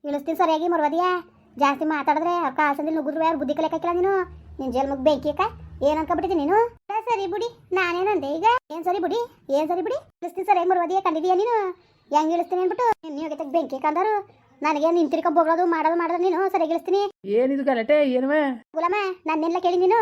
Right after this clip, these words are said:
Speaker 1: ಎರ್ತಿ ಗುಲಾಮ ಆಗಿರೋ ನೀನು, ನೀನ್ ಕೇಳ, ನೀನ್ ಎರ್ತಿಯ, ನನ್ನೆಲ್ಲ ಹೇಳಿ ನೀನು.
Speaker 2: ಏನಾಯ್ತು ಅಂದ್ಬಿಟ್ಟು ಹಿಂಗ್ ಮಾತಾಡಿಯವ ನೀನು?
Speaker 1: ಆ, ಸೋಫಾ ಸೆಟ್ ಮೇಲೆ ಕುತ್ಕೊಂಡಿದೀಯ ಅಂತಾಳೆ. ನಾನ್ ಕುತ್ಕೊಳ್ದೆ ಇನ್ಯಾರು ಕುತ್ಕೊಬೇಕು? ನಾನು ಈ ಮನೆ ಜಿತ್ತಾಳ. ನಾನ್ ಸಂಪಾದನೆ ಮಾಡಿರೋ ಬದುಕಲ್ಲ. ನಾನು ಎರಡು ವರ್ಷ ಮಗವ ನನ್ ಗಂಡ ಹೊತ್ಕೊಂಡು ಹೊಂಟೋದ ಅನ್ಕೊಂಡು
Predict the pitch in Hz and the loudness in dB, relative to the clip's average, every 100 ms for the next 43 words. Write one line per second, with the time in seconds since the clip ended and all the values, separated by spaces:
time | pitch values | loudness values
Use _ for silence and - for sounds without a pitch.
0 | 392 - _ _ - 320 320 339 339 302 | 0 -4 _ _ 2 2 4 4 4 2
1 | 359 359 349 381 349 339 339 349 370 339 | 2 2 4 4 2 2 2 4 2 2
2 | 330 381 349 311 339 370 359 370 480 - | 2 2 2 0 2 2 4 4 2 0
3 | 175 208 247 254 254 262 240 254 247 247 | -2 2 2 2 2 0 0 0 0 0
4 | 240 254 247 254 285 311 - 302 370 370 | 0 0 0 0 2 0 -2 -8 -2 2
5 | 349 359 370 370 392 - 339 359 381 370 | 2 2 0 0 -2 -2 -2 0 0 0
6 | 508 - - - - 294 330 359 - 381 | -2 -4 -16 -16 -6 -4 -2 -2 0 0
7 | 349 339 370 359 370 415 359 330 330 330 | 2 0 -2 -4 -2 0 0 0 0 -2
8 | 302 330 - 349 285 254 - - - - | -2 -2 0 0 0 -4 -12 -20 -20 -6
9 | 320 330 359 349 339 359 349 330 330 - | -2 0 0 0 0 0 0 0 -2 -2
10 | 339 359 415 370 - - - 294 294 339 | -2 0 -2 -4 -8 -20 -6 -4 -2 0
11 | 370 427 349 - - - 302 320 339 339 | 2 2 0 -6 -10 2 4 4 2 2
12 | 311 349 370 330 285 349 330 330 330 349 | 2 2 0 0 0 0 0 -2 0 0
13 | 349 339 359 339 | 0 0 0 4